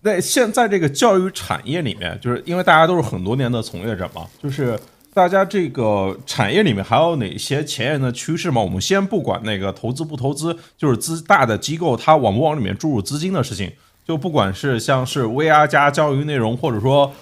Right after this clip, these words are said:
呃，脑科学和认知科学啊这一些，就是现在你们感受到的或者说看到的教育这个产业里面还有哪些前沿的趋势？然后这些前沿的趋势，他们在这种技术的落地商业化上可能存在着什么样的难点？对。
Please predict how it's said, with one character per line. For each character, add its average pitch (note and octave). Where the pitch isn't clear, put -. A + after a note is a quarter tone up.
呃， A2
脑 G2+
科 D#3+
学 D#3
和 D3
认 D3+
知 D3+
科 F3
学 C#3
啊 A#2
这 B2
一 B2
些， A#2+
就 C3
是 B2
现 A3
在 G#3+
你 C#3+
们 F#2
感 G2+
受 F3+
到 D#3
的 B2+
或 C3+
者 C#3+
说 C#3+
看 E3
到 D3
的 B2+
教 D#3+
育 D#3
这 D3+
个 D3
产 G#2+
业 -
里 A2
面 F#2+
还 G2
有 D3
哪 G2+
些 A2+
前 B2
沿 B2+
的 A#2
趋 D3
势？ C#3+
然 A2+
后 C#3
这 F3
些 F3+
前 D#3
沿 F#3+
的 F3+
趋 G3
势， F#3+
他 E3
们 E3+
在 E3
这 D3+
种 A2+
技 E3
术 D3+
的 C#3+
落 E3
地 D#3
商 E3
业 E3+
化 D#3+
上 D3
可 A2
能 G2+
存 B2+
在 D3
着 C#3
什 C3
么 G#2+
样 D3+
的 C3
难 F#2
点？ C3+
对。 F#2+